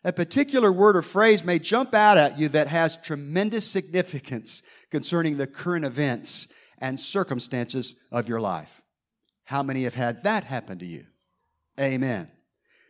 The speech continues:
This has happened to me many times. Let me give you just a few examples.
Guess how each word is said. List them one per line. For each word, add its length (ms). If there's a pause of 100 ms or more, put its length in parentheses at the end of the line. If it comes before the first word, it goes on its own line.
(180)
This 160
has 140
happened 240
to 60
me 160
many 420
times. 420
Let 140
me 100
give 180
you 60
just 220
a 60
few 320
examples. 840